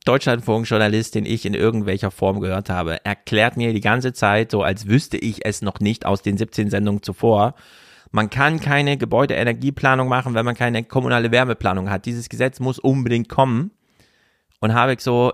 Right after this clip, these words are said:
„Ja, das wäre auch voll cool, wenn das mal kommt.“ Und sie lassen ihn alle zappeln. Und dann so sechs Wochen später, Geiwitz so, „Ach ja, ich hab ja mal so ein Gesetz zur kommunalen Wärmeplanung.“ Und es ist auch total wichtig.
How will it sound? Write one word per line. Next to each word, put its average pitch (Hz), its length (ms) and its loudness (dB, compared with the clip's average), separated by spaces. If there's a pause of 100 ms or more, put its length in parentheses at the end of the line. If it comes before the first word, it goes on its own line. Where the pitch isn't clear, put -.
„Ja, 151 380 4
das - 160 -10
wäre 135 160 4
auch - 120 -18
voll 143 300 2
cool, 185 180 8
wenn 131 160 2
das 131 160 -2
mal 123 160 -2
kommt.“ 175 440 0
Und 123 140 -2
sie 127 80 -6
lassen 147 260 -2
ihn 147 160 -2
alle 196 300 2
zappeln. 196 580 -2 (280)
Und 127 140 0
dann 147 120 2
so 143 120 0
sechs 151 240 -4
Wochen 151 180 -2
später, 156 560 0
Geiwitz 139 360 0
so, 139 280 0
„Ach 160 120 0
ja, 170 220 2
ich 147 80 -4
hab 147 100 -6
ja 147 80 -6
mal 135 120 -8
so 131 100 -8
ein 127 80 -8
Gesetz 123 280 -6
zur 123 100 -4
kommunalen 123 380 -4
Wärmeplanung.“ 127 500 0
Und 117 120 4
es 113 100 0
ist 135 100 -6
auch 135 140 2
total 160 520 6
wichtig. 104 460 -6